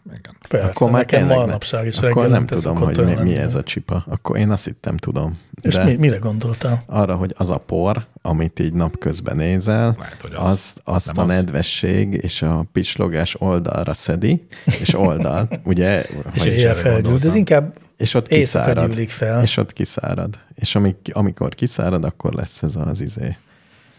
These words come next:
Speaker 3: Ez volt az elméletem.
Speaker 1: Lehet,
Speaker 3: Ezzel
Speaker 1: hogy
Speaker 3: szemben.
Speaker 1: lehet, hogy az, ez, ez, ez egy ilyen átvájárkodott nap után volt nekem gyerekkoromban, amikor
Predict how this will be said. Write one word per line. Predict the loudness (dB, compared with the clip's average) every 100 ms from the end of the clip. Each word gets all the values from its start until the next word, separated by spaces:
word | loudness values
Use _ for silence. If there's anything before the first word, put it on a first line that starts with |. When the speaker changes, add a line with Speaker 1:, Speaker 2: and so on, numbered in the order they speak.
| _ _
Speaker 3:
Ez | -2 0
volt | 0 -2
az | -4
elméletem. | -4 -4 -4 -4 -6 -6 -6 -6
Speaker 1:
Lehet, | -4 0 2
Speaker 3:
Ezzel | 2 2
Speaker 1:
hogy | 0
Speaker 3:
szemben. | -2 -2 0 0 0 0
Speaker 1:
lehet, | 0 0
hogy | 2 4
az, | 4 2
ez, | 0 0
ez, | 2 0
ez | 0 0
egy | 0 0
ilyen | 0 0
átvájárkodott | 0 0 0 0 0 0 0 -2 -2 -2
nap | -2 -2
után | -4 -6 -6
volt | -4 -2
nekem | -2 0 0
gyerekkoromban, | 0 -2 -2 -2 -2 -6
amikor | -8 -10 -10 -10 -10